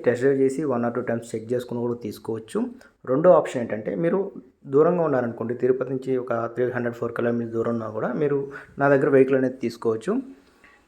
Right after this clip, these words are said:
ఫస్ట్ మీరు నాతో కాంటాక్ట్ అవ్వండి. వెహికల్కి సంబంధించిన డీటెయిల్స్ అన్ని మీకు WhatsApp ద్వారా షేర్ చేశాను. మీరు ఓకే అన్నారంటే, ఆన్‌లైన్ ద్వారా పేమెంట్ చేశారంటే, within one or two డేస్‌లో వెహికల్ అనేది మీకు డెలివరీ అనేది ఇస్తాను.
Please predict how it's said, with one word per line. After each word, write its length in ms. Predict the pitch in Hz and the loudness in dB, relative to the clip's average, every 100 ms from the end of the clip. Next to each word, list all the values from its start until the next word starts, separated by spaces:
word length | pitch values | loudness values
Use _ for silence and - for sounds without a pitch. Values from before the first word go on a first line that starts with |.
| _ _ - - | _ _ -20 2
ఫస్ట్ 180 | 151 196 | 2 4
మీరు 100 | 208 | 4
నాతో 160 | 196 185 - | 4 4 4
కాంటాక్ట్ 340 | 143 143 - | 2 2 2
అవ్వండి. 220 | 147 131 208 - - | 4 4 0 -6 -2
వెహికల్కి 280 | 135 151 156 | 0 0 -2
సంబంధించిన 400 | 151 151 143 143 135 | -2 -2 -2 0 0
డీటెయిల్స్ 320 | 131 131 131 131 | 2 2 2 0
అన్ని 120 | 127 | -2
మీకు 160 | 123 127 | -2 2
WhatsApp 260 | 113 113 117 | 2 2 -2
ద్వారా 140 | 120 117 | -2 0
షేర్ 160 | 117 110 | -2 -2
చేశాను. 280 | 117 - 143 185 156 | -2 -4 -8 -6 -4
మీరు 140 | 127 123 | -2 -2
ఓకే 160 | 127 151 | 0 -2
అన్నారంటే, 400 | 143 123 127 101 - 131 | -2 -4 -4 -4 -2 -2
ఆన్‌లైన్ 220 | 127 127 | 0 2
ద్వారా 120 | 127 131 | 2 2
పేమెంట్ 280 | 113 117 113 | -2 -2 -2
చేశారంటే, 400 | 113 110 110 185 254 151 | -4 -4 -8 -6 -6 -6
within 240 | 135 143 120 | -4 -4 -2
one 120 | 117 | -2
or 40 | 120 | -4
two 80 | 113 | -4
డేస్‌లో 240 | 110 - 151 | -6 -6 -6
వెహికల్ 240 | 120 110 113 | -6 -6 -8
అనేది 160 | 110 107 | -8 -12
మీకు 160 | 107 165 139 | -12 -10 -8
డెలివరీ 280 | 104 104 101 | -6 -8 -10
అనేది 200 | 104 180 - _ _ _ 120 | -12 -16 -16 _ _ _ -12
ఇస్తాను. 280 | 120 123 | -6 -4